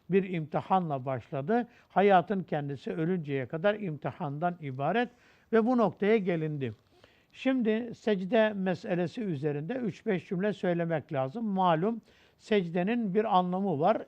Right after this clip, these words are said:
Eğilmek anlamına geliyor. Eğilmek, e, yere kapanmak, alnı, avuç içlerini, diz kapaklarını, hanımlarda dirsekler de dahil olmak şartıyla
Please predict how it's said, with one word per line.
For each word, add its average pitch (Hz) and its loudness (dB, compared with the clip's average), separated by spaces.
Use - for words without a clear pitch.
Eğilmek 208 4
anlamına 151 -4
geliyor. 135 0
Eğilmek, 190 2
e, 180 -4
yere 151 2
kapanmak, 170 0
alnı, 180 4
avuç 185 0
içlerini, 151 -6
diz 180 -6
kapaklarını, 143 -4
hanımlarda 180 4
dirsekler 160 0
de 131 -4
dahil 147 0
olmak 151 -2
şartıyla 135 -2